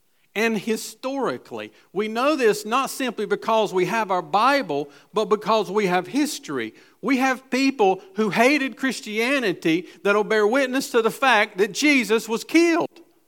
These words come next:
Which means, by the way, if he was killed, then he was what? He was born. He was alive.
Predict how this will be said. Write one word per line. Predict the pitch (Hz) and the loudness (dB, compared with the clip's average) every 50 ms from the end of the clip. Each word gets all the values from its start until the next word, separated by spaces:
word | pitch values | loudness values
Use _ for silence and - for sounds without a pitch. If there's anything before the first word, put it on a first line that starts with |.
| _ _ _ _ _ _ _ _ _ _ _ _ _ _ | _ _ _ _ _ _ _ _ _ _ _ _ _ _
Which | - 220 240 - - 220 | -4 -4 -4 -2 -4 -2
means, | 233 269 311 320 294 240 208 165 170 | 0 4 4 4 4 2 -2 -4 0
by | 208 214 214 | 2 2 4
the | 214 | 4
way, | 202 196 190 180 185 | 4 4 4 4 4
if | 180 180 175 175 - | 2 0 -2 -2 -2
he | 214 269 262 | -2 -2 -2
was | 233 196 180 180 - | 0 0 -2 -2 -2
killed, | - 285 302 285 269 220 180 165 147 - - - - _ - | -4 -2 0 2 2 2 2 0 -2 -6 -20 -20 -20 _ -2
then | 175 190 185 | 0 0 0
he | 175 226 240 | 0 -2 -2
was | 220 190 170 - - | -2 -4 -4 -4 -2
what? | 233 220 185 131 110 - - _ _ _ _ _ _ _ _ _ _ _ _ _ _ _ _ _ _ _ _ _ _ _ _ _ _ _ _ _ _ _ _ _ _ | 0 0 0 0 -2 -4 -12 _ _ _ _ _ _ _ _ _ _ _ _ _ _ _ _ _ _ _ _ _ _ _ _ _ _ _ _ _ _ _ _ _ _
He | 123 | -20
was | 120 | -12
born. | 120 185 220 233 226 190 143 117 107 _ - _ | -6 -4 -4 -2 -2 -2 -4 -4 -8 _ -20 _
He | - 214 | -6 0
was | 220 202 170 | 0 2 2
alive. | 175 170 185 214 226 226 214 185 147 123 117 - | 2 2 4 4 6 6 6 4 2 2 0 -4